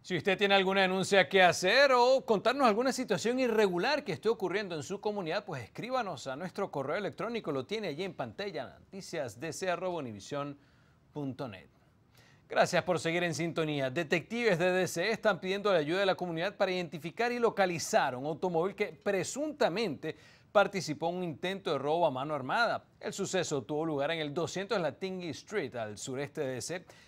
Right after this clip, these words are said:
Según la policía metropolitana, el sospechoso salió de un vehículo sedán, cuatro puertas, de color gris, que ahora usted está viendo en pantalla, se acercó a la víctima, sacó una pistola, le disparó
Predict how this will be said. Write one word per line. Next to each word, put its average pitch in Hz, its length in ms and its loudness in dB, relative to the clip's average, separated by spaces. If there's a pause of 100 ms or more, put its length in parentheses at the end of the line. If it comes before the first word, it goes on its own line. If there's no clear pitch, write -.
(140)
Según 277 300 0
la 262 120 2
policía 202 380 0
metropolitana, 190 800 -2
el 170 80 -6
sospechoso 202 800 -6
salió 180 540 0
de 226 80 -2
un 240 120 -4
vehículo 180 640 0
sedán, 185 640 -2 (320)
cuatro 175 320 -8
puertas, 165 420 2
de 113 80 -6
color 156 300 -4
gris, 165 340 -6 (280)
que - 80 -12
ahora - 100 -4
usted 131 200 -8
está - 120 -10
viendo 143 240 -4
en 143 140 -6
pantalla, 165 720 0
se - 120 -10
acercó 131 380 -4
a 277 40 2
la 262 100 4
víctima, 190 560 -6
sacó 127 400 -6
una 277 240 -2
pistola, 196 480 2
le 175 100 4
disparó 160 560 0